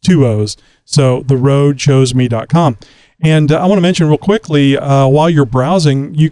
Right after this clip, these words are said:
I'm sure you'll see the books on, online there, but Dan is, uh, quite a author. He has, uh, The Road Chose Me Volume One, two years and forty thousand miles from Alaska to Argentina. That, was that the T J, uh, trip?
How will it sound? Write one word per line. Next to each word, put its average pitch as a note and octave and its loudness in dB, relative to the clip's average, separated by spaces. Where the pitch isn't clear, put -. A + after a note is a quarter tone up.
I'm D#3 0
sure B3+ 0
you'll B3 4
see - -2
the C#3 0
books D3 -4
on, C3+ -4
online C3+ 0
there, D#3 2
but B2+ -8
Dan E3 -2
is, B2+ 0
uh, B2 -2
quite F3 0
a C#3+ -2
author. C#3 0
He E3+ 2
has, C#3+ 0
uh, C3+ -4
The C3 0
Road D3 0
Chose C#3+ 0
Me C3+ 0
Volume C3 0
One, B2+ -2
two F3 0
years C#3+ 2
and B2 -2
forty C#3+ 0
thousand C#3 -2
miles B2+ -2
from C#3 0
Alaska C#3 -2
to F3 -2
Argentina. C#3+ 0
That, A3 -2
was D3+ 0
that E3+ 0
the E3+ -4
T F3 2
J, G3 -2
uh, D#3+ 2
trip? - -2